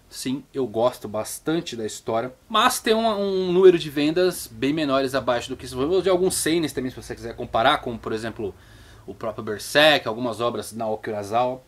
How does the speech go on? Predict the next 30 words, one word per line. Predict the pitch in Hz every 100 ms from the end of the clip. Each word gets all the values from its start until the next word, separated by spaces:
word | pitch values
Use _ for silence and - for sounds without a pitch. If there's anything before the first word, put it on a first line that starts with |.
| - - - - _ - -
É, | 151 151 151 147 147 147 -
e | 220
ela | 247 262
soltou | - 220 - 226 233 185
esses | 175 180 175 151 135 - - -
twitters, | 151 170 208 147 135
né, | 156 185 -
pedindo | 269 208 196 254 170
pra | - 175
galera | 180 180 190 - - _ _ -
parar. | 220 185 202
Eu | 175
vou | 214
ler | 214
aqui | 196
pra | 185 180
vocês, | 156 - - 170 131
ó. | 117 92 _ _ -
"Scans | 165 - 247 262 -
traduzidos, | 226 214 170 139 160 196 120 -
compartilhados, | - 190 196 185 160 - 123 139 143 120 - _ _
têm | - 170
roubado | 151 220 202 127 147 156 143 151 -
os | 139
meus | 120 135 127
leitores | 143 143 156 165 180 180 -
e | 156
a | 156
minha | 160 175
renda, | 139 156 160 107